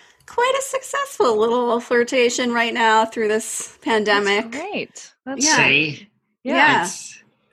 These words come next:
Speaker 2: I do know some, some people who've been quite successful in, in dating,
Speaker 1: Yeah.
Speaker 2: but it's a, it's a whole nother,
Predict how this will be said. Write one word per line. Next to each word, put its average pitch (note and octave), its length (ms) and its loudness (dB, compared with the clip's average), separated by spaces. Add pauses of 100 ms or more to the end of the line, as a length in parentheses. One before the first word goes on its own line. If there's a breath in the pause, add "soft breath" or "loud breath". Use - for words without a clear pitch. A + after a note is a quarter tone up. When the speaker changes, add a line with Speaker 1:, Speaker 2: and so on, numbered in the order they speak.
(240)
Speaker 2:
I A#3 80 4
do F4 120 4
know F4+ 120 4
some, A#3+ 220 -2
some A3 200 -4
people G3 240 -2
who've F3+ 140 -2
been F3+ 220 -2
quite F#3 240 -2
successful D#3 600 -4
in, D#3 240 -8
in D3+ 220 -14
dating, D3+ 140 -2
Speaker 1:
Yeah. F3+ 220 2
Speaker 2:
but A3 140 4
it's A3 180 0
a, G#3+ 180 2
it's G#3 140 -4
a G3 60 2
whole G#3 280 -2
nother, F#3 580 2